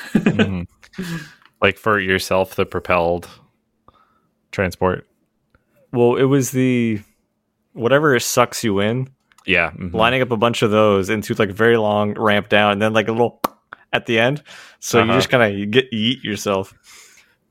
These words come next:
Speaker 1: The, the dirty trick is, like, if you set up one of those tubes, but you have directional input required to hit the next one.
Speaker 2: Uh-huh.
Speaker 1: So you've set it up so you're like, "Oh yeah, this will only work if you hold right, like, as soon as you exit," or something like that.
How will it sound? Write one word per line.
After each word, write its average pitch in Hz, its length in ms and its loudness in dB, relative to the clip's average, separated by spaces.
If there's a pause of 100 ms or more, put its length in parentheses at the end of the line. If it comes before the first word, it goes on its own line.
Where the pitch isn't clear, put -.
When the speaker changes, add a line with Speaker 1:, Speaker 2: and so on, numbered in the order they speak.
Speaker 1:
The, 110 320 4
the 110 220 2
dirty 104 320 2
trick 95 380 0
is, 87 340 -4
like, 82 380 -2
if 92 100 -10
you 92 80 -8
set 90 220 0
up 92 120 0
one 92 140 2
of 87 80 -2
those 85 220 -2
tubes, 95 420 -6
but 87 380 0 (180)
you 90 300 -2
have 85 200 0
directional 87 520 -2
input 87 320 -2
required 101 500 2
to 95 80 -8
hit 90 140 -4
the 85 80 -4
next 82 280 -4
one. 120 220 -4 (240)
Speaker 2:
Uh-huh. 101 280 -4 (160)
Speaker 1:
So - 120 -2
you've 107 180 2
set 110 200 2
it 104 100 2
up 98 160 0
so - 80 -6
you're 98 100 0
like, 92 160 0
"Oh 123 80 2
yeah, 87 180 2
this 104 140 -2
will 131 120 2
only 107 180 0
work 87 240 -2
if 87 100 -6
you 85 120 -6
hold 80 240 -6 (100)
right, 80 500 -4 (380)
like, 90 220 0
as 95 120 -2
soon 101 180 -4
as 92 120 -2
you 92 100 2
exit," 98 360 2
or 110 100 0
something 117 300 -4
like 113 200 -4
that. 123 260 -2